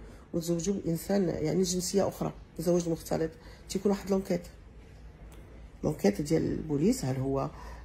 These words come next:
آه، عنده شي، آه، متابعه قانونيه؟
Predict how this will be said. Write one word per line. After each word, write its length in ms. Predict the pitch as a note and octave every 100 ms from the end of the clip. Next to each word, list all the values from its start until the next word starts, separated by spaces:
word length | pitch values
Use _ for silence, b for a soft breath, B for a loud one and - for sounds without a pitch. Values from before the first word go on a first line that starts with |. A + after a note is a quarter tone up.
| -
آه، 840 | D3 D3 D3 F#2 E2 D#2+ D2+ D2 -
عنده 320 | C#3+ D3+ D3+
شي، 440 | - D3+ D3 D3
آه، 520 | D3 D3 - - G1+ -
متابعه 540 | D3+ E3 C#3+ C#3 C#3+
قانونيه؟ 600 | C#3 C#3 E3+ B3 E4+ E4